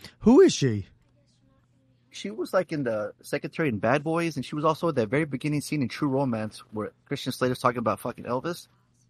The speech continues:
Speaker 1: Oh.
Speaker 2: He's talking to her. Yeah. She's done a couple of things. I think she's in Tombstone as well.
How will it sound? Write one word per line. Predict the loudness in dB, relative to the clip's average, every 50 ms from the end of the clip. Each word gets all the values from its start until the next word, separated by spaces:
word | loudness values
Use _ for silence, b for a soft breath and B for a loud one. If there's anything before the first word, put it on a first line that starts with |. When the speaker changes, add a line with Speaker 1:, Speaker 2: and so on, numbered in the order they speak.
| _ _
Speaker 1:
Oh. | -8 -4 -2 -2 0 2 4
Speaker 2:
He's | 6 8 8 8
talking | 8 6 6 4 2 0
to | -2 -4
her. | -4 -4 -4 -4 -6 -8 -12 _ _ _ _ _ _
Yeah. | -10 -10 -10 -10 -14 -18 _ _ _ _ _ _ _ _
She's | -20
done | -14 -12 -12 -10
a |
couple | -10 -10 -12 -12
of | -14 -14
things. | -12 -12
I | -10
think | -10 -10 -10
she's | -8 -6
in | -6 -6
Tombstone | -4 -4 -4 -4 -4 -2 -2 -4 -4
as | -4 -4
well. | -4 -4 -4 -6 -8